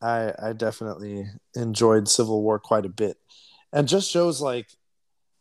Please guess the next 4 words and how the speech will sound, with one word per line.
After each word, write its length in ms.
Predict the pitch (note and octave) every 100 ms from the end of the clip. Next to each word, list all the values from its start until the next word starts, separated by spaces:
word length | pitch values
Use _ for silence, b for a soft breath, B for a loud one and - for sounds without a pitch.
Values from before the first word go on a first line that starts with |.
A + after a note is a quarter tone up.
| _
how 320 | - - D3 D#3
much, 460 | C#3 C3+ C3 - - _ _ _ _ -
how 200 | D3+ F3
far 920 | - - - C#3+ D#3 D3 B2 A2